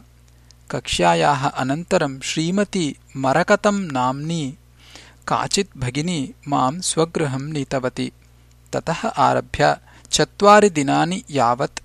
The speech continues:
मया तत्रैव वासः कृतः। श्रीमती मरकतं चेन्नैनगरे स्थितस्य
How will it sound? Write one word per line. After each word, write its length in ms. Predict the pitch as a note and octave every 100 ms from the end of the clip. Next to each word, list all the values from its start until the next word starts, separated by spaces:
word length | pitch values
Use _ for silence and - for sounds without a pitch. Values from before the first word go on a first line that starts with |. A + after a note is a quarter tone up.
| -
मया 380 | C#3+ D3 E3+ F#3 - -
तत्रैव 520 | E3+ - G#3 A3 A3
वासः 640 | - - A#2+ C3 E3 D#3
कृतः। 560 | D#3 - B2+ C3 B2 - - _ _ _ _ _ _ - - -
श्रीमती 680 | - F#3+ G#3 A3+ G#3 A3+ A3+ -
मरकतं 680 | C3 C3+ D3+ F#3+ G3+ G3+ G#3 -
चेन्नैनगरे 880 | - C#3 C3+ F3+ G#3 G3+ F#3+ F#3 F#3
स्थितस्य 840 | - - D3+ F3 F3 - F3+ C3